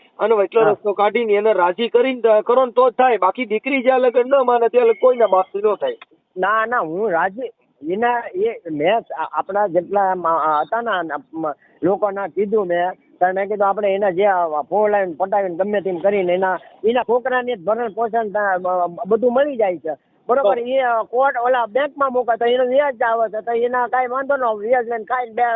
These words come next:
Speaker 2: જલસા કરે. બરોબર,
Speaker 1: બસ, બસ.
Speaker 2: હું એના પૈસા આપી દઉં,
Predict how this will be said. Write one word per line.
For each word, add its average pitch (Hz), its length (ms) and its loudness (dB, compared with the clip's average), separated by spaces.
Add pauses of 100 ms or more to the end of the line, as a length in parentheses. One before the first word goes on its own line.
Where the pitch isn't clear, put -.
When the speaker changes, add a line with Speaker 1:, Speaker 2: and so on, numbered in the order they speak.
(320)
Speaker 2:
જલસા 269 320 0
કરે. 160 240 -8 (380)
બરોબર, 269 180 4
Speaker 1:
બસ, 269 100 2
બસ. - 80 6
Speaker 2:
હું 247 160 2
એના 254 160 2
પૈસા 269 340 0
આપી 208 160 0
દઉં, 170 160 -8